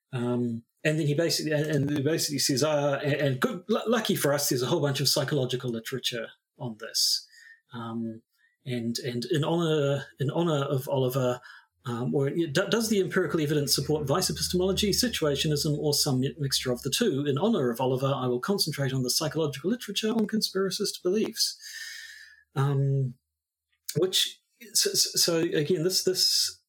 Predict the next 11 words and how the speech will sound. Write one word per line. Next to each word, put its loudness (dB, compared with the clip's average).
this -2
whole 2
section 2
from 0
then 2
on 2
really 2
did 0
seem 2
to -2
be 2